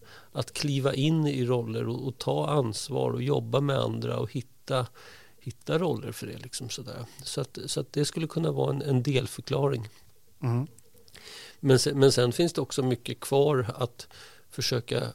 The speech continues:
Speaker 1: förstå. Eh, bland annat varför det i vissa av de här mer försvarsorienterade delarna är väldigt stora skillnader mellan män och kvinnor, till exempel.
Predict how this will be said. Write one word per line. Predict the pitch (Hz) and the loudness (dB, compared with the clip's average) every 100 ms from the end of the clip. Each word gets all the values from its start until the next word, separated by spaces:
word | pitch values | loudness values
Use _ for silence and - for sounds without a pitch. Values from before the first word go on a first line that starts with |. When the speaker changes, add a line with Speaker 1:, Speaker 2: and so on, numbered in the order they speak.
| 147 | -10
Speaker 1:
förstå. | - 135 - 151 135 120 - - 139 - | -4 -2 4 4 4 -2 -6 -14 -14 -4
Eh, | 131 120 - - - - - - | -2 0 -2 -6 -18 -20 -20 -10
bland | - 127 | 0 2
annat | 120 117 135 | 4 2 0
varför | 139 135 127 | 0 0 0
det | 127 | 0
i | 123 127 | 0 0
vissa | 123 - - 156 120 - - - - - | -2 -2 0 0 -2 -8 -20 -20 -20 -16
av | 160 123 | -10 -2
de | 120 | 0
här | 117 131 117 - - - | 0 0 -4 -8 -8 2
mer | 131 | 2
försvarsorienterade | - - - 127 117 - - - - - - - - - 131 123 120 143 151 147 135 | 2 -2 2 4 4 2 -4 -8 -20 -20 -20 -20 -16 2 6 6 6 4 6 6 2
delarna | 127 - 123 123 | 0 -2 -2 -2
är | 131 | -2
väldigt | 117 113 107 | -4 -4 -4
stora | - 139 120 143 | -2 -2 -2 -4
skillnader | - 131 117 123 | -2 -2 -2 -2
mellan | 127 131 127 120 | 0 0 0 2
män | 123 120 | 2 2
och | 120 | -2
kvinnor, | - 117 120 147 | -2 -2 0 -4
till | - | -6
exempel. | 127 120 107 | -10 -10 -14